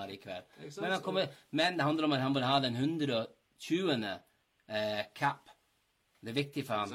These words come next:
Speaker 2: sant?
Speaker 1: Hundre og nitten. Hm, hundre og tjue.
Speaker 2: Så sikkert, så får han sikkert noe, eh, noe, eh, får han sikkert noe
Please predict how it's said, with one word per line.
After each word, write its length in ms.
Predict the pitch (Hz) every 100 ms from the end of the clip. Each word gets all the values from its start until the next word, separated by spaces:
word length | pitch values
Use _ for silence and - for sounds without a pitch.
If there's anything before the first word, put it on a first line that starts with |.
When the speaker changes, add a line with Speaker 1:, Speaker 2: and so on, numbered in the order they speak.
| 143
Speaker 2:
sant? 40 |
Speaker 1:
Hundre 200 | 147 165
og 60 | 156
nitten. 360 | 185 - 117 - _ _ -
Hm, 180 | 165 113 - _ -
hundre 260 | 113 110
og 80 | 104
tjue. 300 | - 147 156
Speaker 2:
Så 60 | 135 147
sikkert, 280 | 135 127 -
så 140 | - 143
får 220 | 180 208
han 100 | 151
sikkert 420 | - 196 135 -
noe, 300 | 123 117 113
eh, 360 | 107 107 107 107
noe, 340 | 113 110 107
eh, 420 | 107 107 104 101 101 - _ _ _
får 160 | 190 208
han 80 | 160
sikkert 380 | - 185 165 123
noe 260 | 131 127